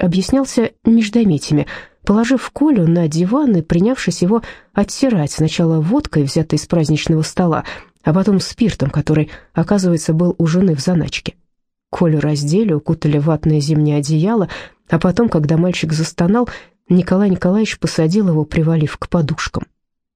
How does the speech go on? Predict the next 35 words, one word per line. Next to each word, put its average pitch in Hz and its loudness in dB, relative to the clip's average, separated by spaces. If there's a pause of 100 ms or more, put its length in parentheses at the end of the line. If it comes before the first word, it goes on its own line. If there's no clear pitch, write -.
(260)
Коля 147 0
открыл 151 -2
глаза. 156 -2 (680)
Первое, 285 0
что - -2
он 233 4
увидел, 214 2
была 190 0 (580)
елка 180 0
с - -12
гирляндами 147 2
огоньков. 180 -2 (560)
Коле 269 0
показалось, 277 0
что - -2 (320)
он 294 4
все 285 -2
еще 254 0
на 247 2
том 262 0
катке - -2
у 147 2
той 208 2
елки, 160 0 (260)
где 170 2
все 180 -2
так 170 -2
прекрасно 151 0
и 147 0
где 180 -2 (260)
все - -2
такие 160 2
нарядные, 165 2
такие 160 0
веселые. 147 -4